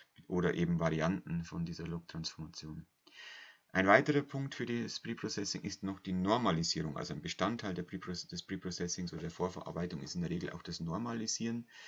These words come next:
Normalisieren bedeutet im Wesentlichen, dass man eben eine Normalverteilung erreichen will oder eben auch vielleicht eine andere Art von der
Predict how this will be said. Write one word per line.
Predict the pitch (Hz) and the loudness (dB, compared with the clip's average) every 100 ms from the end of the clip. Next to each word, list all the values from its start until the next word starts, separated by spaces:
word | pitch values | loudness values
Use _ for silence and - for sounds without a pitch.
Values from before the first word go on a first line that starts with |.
| - - - | -16 -16 -6
Normalisieren | 95 104 117 113 110 113 113 113 107 _ - | 2 4 6 4 2 2 2 0 -4 _ -8
bedeutet | - 98 107 - 101 - - - | -4 2 2 4 -2 -2 -12 -6
im | 98 | 0
Wesentlichen, | 95 104 110 101 | 4 4 2 -2
dass | 90 90 | -2 -2
man | 104 | -2
eben | - 92 98 - | -2 -2 -2 -2
eine | 92 | 0
Normalverteilung | 95 92 90 107 117 95 87 85 | 2 2 2 4 2 2 2 2
erreichen | - - 85 87 | 0 -2 -2 -2
will | 175 220 | 0 0
oder | - 165 - | 0 0 2
eben | - 165 | 0 0
auch | 170 | -4
vielleicht | 175 170 - | -2 -2 -2
eine | - | -4
andere | 110 - | -2 -2
Art | - - | -2 -4
von | - | -2
der | 85 | -4